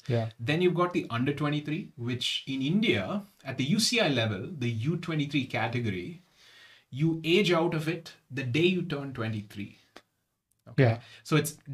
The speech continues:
Speaker 2: de-, by the definition of the word,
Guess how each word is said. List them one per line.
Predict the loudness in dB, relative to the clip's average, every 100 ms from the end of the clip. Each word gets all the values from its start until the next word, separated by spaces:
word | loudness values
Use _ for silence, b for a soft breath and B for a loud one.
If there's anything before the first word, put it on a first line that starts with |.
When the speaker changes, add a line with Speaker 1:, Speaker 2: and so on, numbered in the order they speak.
| -6
Speaker 2:
de-, | -6 -8 -10 -4
by | 0 4 4
the | 4 2
definition | 0 -2 0 0 0
of | -2
the | -2
word, | -2 0 0 0 0 -4